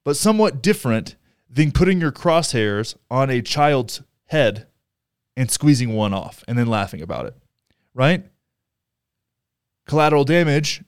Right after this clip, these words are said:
is what America is, has branded, uh, innocent civilians being killed. Collateral damage is different than intentional killing, right? If a few kids get killed in a drone strike, that's different than a, uh, a Marine walking into a school and shooting a few kids. That's a different situation.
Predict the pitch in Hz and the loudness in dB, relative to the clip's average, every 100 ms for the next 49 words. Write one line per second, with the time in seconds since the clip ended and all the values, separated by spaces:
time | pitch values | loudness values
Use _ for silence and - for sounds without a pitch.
0 | - 117 127 - 113 131 143 143 120 110 | -10 0 0 0 -2 0 0 0 0 0
1 | 117 120 98 120 123 123 117 107 104 101 | -2 -4 -2 0 2 2 2 -2 -2 -8
2 | _ _ _ - 120 143 135 143 104 98 | _ _ _ -8 -6 -2 -2 -4 -6 -2
3 | 120 110 113 107 98 151 131 139 143 147 | -2 -2 -2 -4 0 -2 0 0 2 2
4 | 123 151 143 113 101 117 110 117 107 - | 2 0 0 -2 -6 -6 -4 -4 -4 -4
5 | 120 - 101 98 135 76 92 104 113 - | -6 -4 -6 -4 -6 -8 -8 -6 -6 -8
6 | _ _ _ _ _ _ _ _ _ _ | _ _ _ _ _ _ _ _ _ _
7 | _ 110 104 156 139 165 143 113 120 143 | _ -14 -6 -6 2 2 2 0 0 0
8 | 127 117 104 147 185 - 110 107 123 117 | 2 0 0 0 0 0 0 2 -2 -2
9 | 135 160 131 107 127 110 107 107 _ _ | -2 0 2 0 2 2 0 -4 _ _
10 | _ - 117 113 117 113 110 113 110 113 | _ -4 -2 0 0 0 -2 -2 0 0
11 | 123 131 117 107 120 110 104 101 - 151 | 2 0 2 2 2 -2 -2 -4 -2 0
12 | 139 107 - 165 117 98 90 - 58 - | 2 0 -2 -6 -6 -8 -12 -10 -10 -8
13 | 110 127 117 123 113 117 104 101 82 - | -6 -2 -2 -2 -4 -8 -6 -6 -6 -10